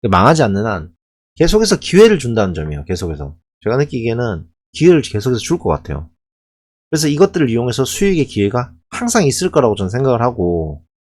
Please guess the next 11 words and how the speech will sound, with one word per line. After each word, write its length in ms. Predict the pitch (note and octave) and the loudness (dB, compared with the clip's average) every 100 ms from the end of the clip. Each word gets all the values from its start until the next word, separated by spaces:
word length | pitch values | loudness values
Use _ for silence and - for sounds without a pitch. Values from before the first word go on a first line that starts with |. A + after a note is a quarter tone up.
| _ _ _ | _ _ _
그래서 420 | - E3+ A3 A3 - | 0 6 6 6 4
더 280 | C#3 F#3 - | 4 4 0
좋은 400 | C3 D3 F3 F3+ | 0 2 2 2
게 100 | B2+ | 2
아닌가 380 | E2 G#2+ G2+ F#2 | 2 0 0 0
이런 140 | F#2 | -2
생각을 300 | G#2 A2+ F#2 | -2 -2 -2
해요. 100 | E2 | -2
왜냐하면 360 | G2 C#3+ B2+ G2 _ _ _ _ - | 0 0 0 -4 _ _ _ _ -4
다른 460 | A2+ C#3 F3+ F#3+ | 4 6 6 4
종목들은, 800 | E3 F3 C#3+ - C3 C#3 F2 - | 2 0 0 2 4 2 0 -8